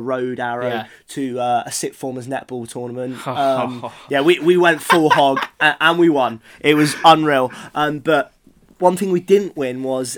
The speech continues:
Speaker 1: another round where someone in the team had to feed another member of the team a corn on the cob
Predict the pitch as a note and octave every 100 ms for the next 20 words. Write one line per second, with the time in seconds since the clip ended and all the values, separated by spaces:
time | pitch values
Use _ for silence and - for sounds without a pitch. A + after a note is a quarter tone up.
0 | - C3+ C3+ C3+ C#3 D#3+ D#3 D3 C3+ B2+
1 | C3 C#3 C3 B2+ - - _ - - G3
2 | A3 G#3+ G3+ - - G3 F3 F3 - A3
3 | D#3+ D3 A#3 B3 - F#3 E3+ - A3 G#3
4 | G3 - F3 G#3 A3 G#3+ G#3+ E3+ D3+ D3+
5 | C#3 D#3+ C3 C3 - - - G#3 G#3+ G#3+
6 | F#3+ F#3 F#3+ D3 B2